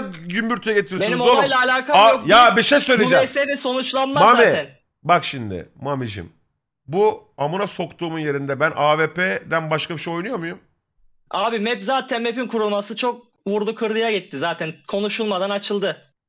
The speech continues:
Speaker 1: Neyi bana sorular abi? Ben map'i nereden bileyim ya? A W P olmayan map'te ne işim var benim?
Speaker 2: Bir de V S map'i dendiği zaman C S'de hep o ilk map olu-, oynanılıyor.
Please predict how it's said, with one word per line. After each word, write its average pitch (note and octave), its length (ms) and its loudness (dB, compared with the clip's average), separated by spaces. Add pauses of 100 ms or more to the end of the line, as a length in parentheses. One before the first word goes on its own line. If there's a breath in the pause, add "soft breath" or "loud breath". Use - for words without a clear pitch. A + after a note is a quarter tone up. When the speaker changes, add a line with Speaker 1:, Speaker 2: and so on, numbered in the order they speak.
Speaker 1:
Neyi F3 280 -2
bana G3 180 0
sorular C#3+ 320 -4
abi? D#3 240 2
Ben D3 120 4
map'i D#3 260 -6
nereden G3 380 2
bileyim D#3 240 -2
ya? D3+ 160 0
A C#3+ 200 6
W D3+ 140 2
P E3 100 -2
olmayan E3+ 320 0
map'te E3+ 300 -4
ne A3+ 80 2
işim F#3 220 -2
var D3+ 140 0
benim? C3 100 -2
Speaker 2:
Bir F#3+ 120 -4
de B3+ 80 2
V B3 160 0
S C4+ 200 -2
map'i C4 240 -4
dendiği B3+ 300 -2
zaman G#3+ 280 -2
C G3+ 100 0
S'de A3 280 -4
hep A#3 100 -4
o A#3 100 -2
ilk A3+ 160 -8
map A3+ 180 -4
olu-, D#3+ 260 -4
oynanılıyor. C#3+ 540 -4